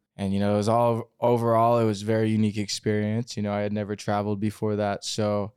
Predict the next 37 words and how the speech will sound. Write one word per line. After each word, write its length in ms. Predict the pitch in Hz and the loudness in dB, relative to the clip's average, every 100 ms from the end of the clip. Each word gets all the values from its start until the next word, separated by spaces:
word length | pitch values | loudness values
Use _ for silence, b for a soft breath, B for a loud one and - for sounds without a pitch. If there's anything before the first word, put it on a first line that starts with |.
| _ | _
you 80 | 95 | -4
know, 360 | 95 95 92 - | -2 -2 -4 -6
that's 340 | 104 104 - | -4 -2 -4
kind 240 | - 113 110 | -4 0 0
of 80 | 110 | 0
a 40 | |
little 180 | 110 113 | 0 0
backstory 640 | 101 107 107 - 117 107 | 0 0 -2 -2 -2 0
on 120 | 107 107 | 2 2
us. 460 | 113 156 - - - | 2 0 -2 -10 -6
Um, 420 | 104 107 107 104 | -4 -2 -2 -4
and, 480 | 104 107 104 104 104 _ - | -4 -4 -4 -4 -6 _ -10
you 100 | 101 | -6
know, 80 | 107 | -2
I 80 | |
know 160 | 107 113 | 0 0
he 80 | 113 | 2
has 160 | 113 | 0
a 60 | 107 | 0
lot 240 | 110 113 | 0 0
to 120 | 110 104 | -2 -6
say, 420 | - 110 110 101 | -2 0 0 -2
so 140 | - | -4
that's 160 | 104 104 | -6 -2
why 220 | 107 107 | -2 0
he's 140 | 104 - | -2 -2
here. 320 | 110 110 101 | 0 0 -4
So 280 | - 104 104 | -6 -4 -2
I 120 | 98 | -2
hope 280 | 101 107 - - | -2 -4 -4 -6
everybody 460 | 110 107 110 107 | -4 0 0 0
learns 320 | 107 104 104 - | 0 -2 -4 -6
something 240 | 101 104 | -8 -8
from 220 | 101 107 | -6 -4
this 180 | 107 101 | -4 -2
man 240 | 107 107 107 | -2 0 -2
today. 540 | - 101 104 101 101 | -2 -2 0 -2 -4